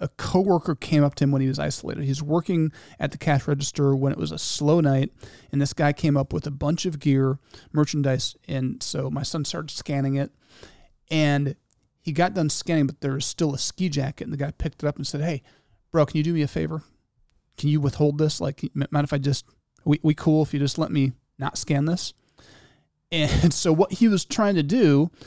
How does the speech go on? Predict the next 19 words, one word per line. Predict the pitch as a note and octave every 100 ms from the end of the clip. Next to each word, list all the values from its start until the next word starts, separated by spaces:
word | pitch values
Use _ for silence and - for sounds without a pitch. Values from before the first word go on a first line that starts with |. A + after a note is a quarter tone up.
| - - -
is | D3+
he's | E3 -
thinking, | D#3+ D3 C#3+ - -
he | -
strategically | D#3 - D#3 - A3 A3 C4 A#3+
thought | F#3 D#3
about, | C#3+ C#3+ C#3 - -
"Okay, | -
there's | C#3+ D3 C3+ -
nobody | C#3 C#3 D#3+ G#3
else | G#3+ F#3+
up | G3 -
at |
the | G3+
register. | E3+ C#3 C#3 - C#3 C#3 _ _ _ _ _ _ -
This | D3 G3
kid | - A3+ F3+
is | D3 C3
new. | C#3+ E3+ F#3 C3+ A3+